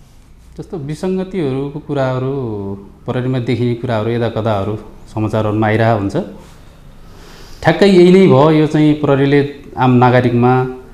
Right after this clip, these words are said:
कुनै दुर्व्यवहार गर्यो, असभ्य तरिकाले चाहिँ व्यवहार गर्यो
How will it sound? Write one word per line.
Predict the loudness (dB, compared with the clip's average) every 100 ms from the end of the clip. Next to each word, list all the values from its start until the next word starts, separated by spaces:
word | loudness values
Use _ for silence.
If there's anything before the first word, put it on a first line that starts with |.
| -20 -20 -8
कुनै | -2 0
दुर्व्यवहार | 2 2 4 4 2
गर्यो, | 2 2 0
असभ्य | 0 -2 0
तरिकाले | -2 0 0 0
चाहिँ | 0 2
व्यवहार | 4 4 2
गर्यो | 2 0